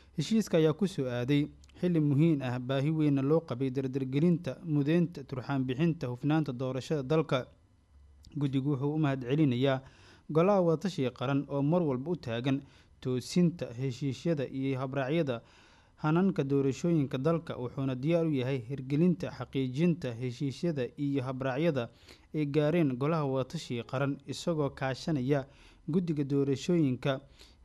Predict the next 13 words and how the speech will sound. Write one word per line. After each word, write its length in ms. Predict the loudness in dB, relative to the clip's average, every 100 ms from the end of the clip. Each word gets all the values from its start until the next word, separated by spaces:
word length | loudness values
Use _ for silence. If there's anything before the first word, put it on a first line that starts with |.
| 2
heer 220 | 2 2
dowlad 440 | 0 -2 -2 -4
goboleed 560 | -4 -2 2 2 0 -6
iyo 160 | -4 -4
heer 240 | -2 -4 -4
federaal, 480 | -8 -2 0 0 -2
ayaa 240 | -2 0
lagu 160 | 0 0
yiri 180 | -2 -2 -4
qoraalka 340 | -2 -2 -2
ka 100 | -6
soo 160 | -6 -6
baxay 400 | -6 -4 -4